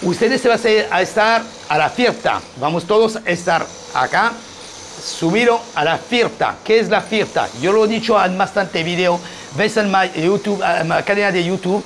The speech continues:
clic en subscribe, clic en, eh, suscripción. Es completamente gratis, te vas a ver la video. Y también tenemos, si ustedes quieren, no pagar impuesto, porque vamos a tener impuesto sobre la ganancia, por supuesto, que eso es completamente normal,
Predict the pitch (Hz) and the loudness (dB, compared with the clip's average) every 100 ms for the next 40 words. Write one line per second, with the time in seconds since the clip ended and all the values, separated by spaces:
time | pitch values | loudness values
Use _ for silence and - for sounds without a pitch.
0 | - - 214 226 208 - 208 - 175 190 | -8 -6 -4 0 0 0 -2 0 0 2
1 | 214 - 190 190 170 135 - - 147 147 | 0 -6 -6 -2 -2 -2 -10 -4 -2 0
2 | 233 233 - 202 - 208 226 247 - - | -2 -2 -2 -2 0 0 0 -2 -8 -12
3 | - 165 214 214 214 196 190 175 156 190 | -8 -4 -2 0 0 0 0 -2 0 -2
4 | 220 320 - 202 196 196 190 160 165 147 | -2 -6 -2 0 2 2 2 2 0 0
5 | 127 104 - - - - - 165 - 147 | -2 -4 -6 -16 -20 -20 -4 -2 0 0
6 | 156 254 220 151 - - - - - - | 0 0 0 -4 -14 -20 -20 -20 -20 -8
7 | 143 135 180 220 220 226 - - 147 - | -2 0 2 2 0 -2 -10 -8 -4 0
8 | 196 185 214 190 135 120 143 185 196 196 | 0 2 2 0 -2 -4 0 0 2 4
9 | 175 151 180 240 - 170 147 123 131 175 | 2 0 2 2 2 -2 -2 -2 0 0
10 | 196 185 185 165 156 131 190 185 - 147 | 0 -2 0 0 -2 -2 -4 -2 -2 0
11 | 147 135 127 175 175 113 95 110 - 165 | 2 2 2 0 -2 -4 -4 -6 -6 -2
12 | 285 - - - - - 202 254 247 233 | -2 -2 -6 -8 -14 -6 0 2 2 0
13 | - - 220 233 240 240 185 226 190 147 | -2 -4 0 0 2 0 0 0 0 2
14 | 190 147 | 2 0